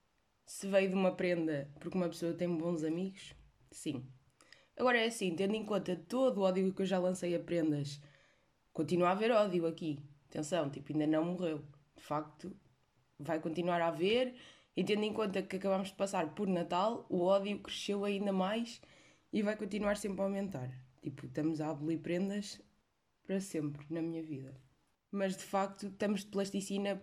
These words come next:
porque amigas dão prendas em condições, não é? E aqui é que se vê que uma pessoa tem bons amigos, porque a partir do momento em que me dão, numa prenda de amigo secreto, plasticina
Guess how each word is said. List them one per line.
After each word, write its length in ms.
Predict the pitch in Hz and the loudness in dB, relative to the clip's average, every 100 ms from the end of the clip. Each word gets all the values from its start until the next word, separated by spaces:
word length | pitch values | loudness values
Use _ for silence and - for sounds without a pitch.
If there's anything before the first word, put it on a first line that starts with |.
| - | 0
porque 340 | 240 233 233 - | 2 2 -2 -2
amigas 420 | 220 202 175 190 | 0 2 2 2
dão 200 | 185 185 | 2 0
prendas 520 | 185 180 175 180 180 - - | 0 0 0 -2 -4 -12 -4
em 160 | 202 | -2
condições, 720 | 190 175 160 147 135 - - _ _ _ _ _ _ | 0 -2 -4 -8 -12 -14 -20 _ _ _ _ _ _
não 120 | - 180 | -2 2
é? 160 | 196 - | 2 0
E 120 | 208 | -2
aqui 160 | 208 | 2
é 80 | 214 | 0
que 100 | 202 | 0
se 140 | - 180 | -8 -2
vê 180 | 208 | -2
que 240 | 214 - 226 | -2 -2 0
uma 180 | 226 202 | 2 0
pessoa 260 | - 214 | 0 -2
tem 220 | 208 226 | 0 4
bons 520 | 233 175 190 196 175 160 | 4 4 4 4 2 2
amigos, 400 | 151 135 - - | 0 -2 -6 -6
porque 260 | 208 196 | -4 -2
a 60 | 202 | -2
partir 240 | - 302 | 4 6
do 60 | 277 | 6
momento 260 | 233 175 170 | 4 4 2
em 100 | 175 | -2
que 80 | |
me 140 | 214 208 | -2 2
dão, 260 | 196 156 147 _ _ | 0 0 -8 _ _
numa 240 | - 269 262 | 4 6 6
prenda 300 | 233 226 214 | 4 2 2
de 60 | |
amigo 260 | 220 226 208 | 2 2 0
secreto, 600 | - 202 185 160 - - _ - - | -4 0 2 0 -6 -18 _ -14 0
plasticina 920 | 247 262 - 233 220 202 165 139 | 2 2 2 -2 0 0 0 0